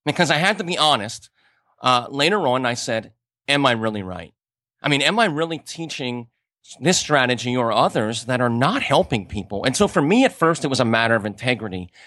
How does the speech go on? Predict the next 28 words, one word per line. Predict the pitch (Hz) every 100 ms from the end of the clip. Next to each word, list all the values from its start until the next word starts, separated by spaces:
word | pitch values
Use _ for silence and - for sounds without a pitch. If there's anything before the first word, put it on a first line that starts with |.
| - -
I | 139
wanted | 139 196 170
to |
know | 196 143 135 139
that | 131 110
what | 110
I | 107 131
was | 185 143
doing | 156 160 170 190 _ _ _ -
that | 127
was | 127
really | 131 123
serving | - 143 139 117
my | 123
buyers, | 131 131 123 131 147 -
my | 113
prospects, | - 131 135 151 143 -
and | 170
that |
what | 175
I | 170
was | 160
teaching | - 220 - 180
other | 156 147
salespeople | - 214 247 302 - 131 113
to | 110
do | 107 110
that, | 135 117 117